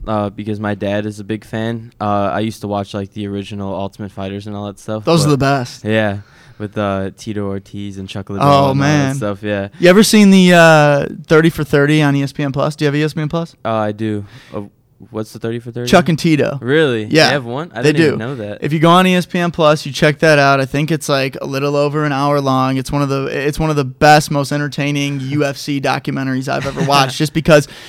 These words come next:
Speaker 2: of how entertaining those guys were going up against each other.
Speaker 1: Yeah, those, those were always interesting fights. Yeah, so I was, I was pretty big into it when I was a kid and stuff, but I kind of, uh, around, like,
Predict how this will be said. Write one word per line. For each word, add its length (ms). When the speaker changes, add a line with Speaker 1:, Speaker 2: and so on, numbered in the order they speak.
Speaker 2:
of 140
how 220
entertaining 580
those 220
guys 280
were 260
going 300
up 140
against 320
each 120
other. 280
Speaker 1:
Yeah, 340
those, 320
those 320
were 240
always 260
interesting 480
fights. 320
Yeah, 160
so 160
I 80
was, 240
I 120
was 140
pretty 200
big 180
into 240
it 40
when 120
I 60
was 100
a 60
kid 220
and 80
stuff, 280
but 160
I 160
kind 280
of, 220
uh, 440
around, 360
like, 300